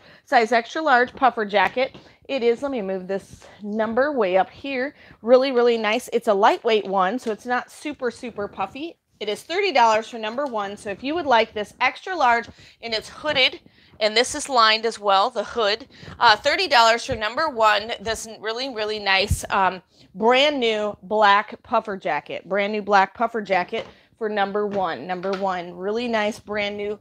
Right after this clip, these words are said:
black puffer jacket for number one. Number one. So it is thirty dollars. It is a extra large gallery black coat. Um, and you're gonna go ahead and just say "sold"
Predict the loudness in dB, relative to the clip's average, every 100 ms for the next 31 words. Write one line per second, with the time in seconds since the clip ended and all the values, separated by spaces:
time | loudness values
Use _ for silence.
0 | _ _ -4 4 4 4 -2 -4 -4 -6
1 | 0 0 0 -6 -8 -6 -4 -2 -4 -2
2 | -2 -2 -4 -6 -10 -18 -20 _ _ -14
3 | -12 -10 -6 -6 -8 -12 _ -20 -16 -2
4 | 2 4 2 0 -2 -2 -2 2 6 6
5 | 4 0 -2 -4 -2 -2 -4 -4 -8 -6
6 | 0 2 4 2 0 4 4 4 -4 -6
7 | 2 4 4 2 -20 -12 -2 -2 -2 -10
8 | -20 _ _ _ _ 4 6 6 4 -4
9 | -4 -4 -2 -4 0 0 0 -2 -6 -8
10 | -12 -8 -8 -10 -18 -12 -4 -2 -2 2
11 | 4 4 2